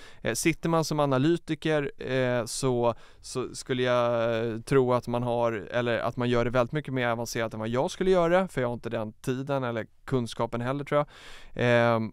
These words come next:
och, eh, och kan titta på hur många parametrar som helst, för det, det är klart man kan kolla på historiken och se att ett bolag, ja, men de höjer sin omsättning tio procent hela tiden, eh, varje kvartal, men det är ju egentligen ointressant när vi ska titta framåt, för då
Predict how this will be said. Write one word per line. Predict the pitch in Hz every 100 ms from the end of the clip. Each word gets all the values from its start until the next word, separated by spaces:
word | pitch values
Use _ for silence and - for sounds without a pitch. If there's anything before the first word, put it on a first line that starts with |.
| -
och, | 143 131 - -
eh, | 127 120
och | - 131
kan | 131
titta | 135 123 113
på | 117
hur | 135
många | 156 135 110
parametrar | 123 113 110 110
som | 110 131
helst, | 180 110 -
för | 135
det, | 123 143
det | 160
är |
klart | 175 143
man | 120 117
kan | 110
kolla | 123 110
på | - 113 104 - - -
historiken | 123 - 139 139 165 156 - 110 107
och | 110 107 - - -
se | - 123
att | 113 113
ett | 107
bolag, | 117 113 110 110 107
ja, |
men | 120 120
de | 131
höjer | 123 127 127
sin | 113 120
omsättning | 120 113 117 - 117 113
tio | 107 123 113 110
procent | 113 117 110 110
hela | 120 113 110
tiden, | 117 110 110 107 - - -
eh, | 113 110
varje | 107 120 113
kvartal, | - 120 120 113 110 - - -
men | 123 120 117 -
det | 127 131
är |
ju | 135 139
egentligen | 120 147 175 165 - - 135 123 120
ointressant | 117 113 107 110 117 107 -
när | 113
vi | 107
ska | -
titta | 107 110 -
framåt, | 104 151 139 104 95 -
för | 120
då | 123 131 131